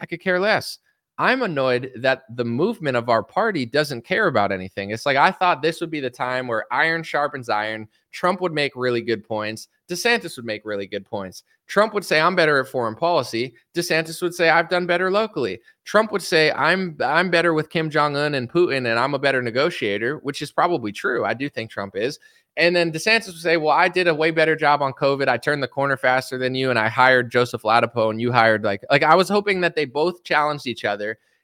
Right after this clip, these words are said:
and it would create – and maybe I'm stupid for thinking this, but I'm like, both of them will challenge each other.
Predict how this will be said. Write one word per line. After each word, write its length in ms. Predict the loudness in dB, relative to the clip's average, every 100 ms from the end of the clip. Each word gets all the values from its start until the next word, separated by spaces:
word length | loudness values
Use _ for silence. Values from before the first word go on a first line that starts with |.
| -8
and 140 | -4
it 60 | -2
would 180 | -4 -6
create – 540 | -6 -2 0 -2 -4 _ _ _ _ _ _ -10
and 260 | -4 0
maybe 220 | 0 2
I'm 120 | 2 0
stupid 320 | -4 -4 -4
for 120 | -6
thinking 300 | -6 -6 -10
this, 160 | -14 -4
but 140 | 0
I'm 120 | 2
like, 240 | 2 0 -6 -10
both 360 | 2 2 2
of 100 | 0
them 200 | 0 -2
will 100 | -2
challenge 380 | -2 0 0 -4
each 160 | -6 -4
other. 420 | -2 -2 -4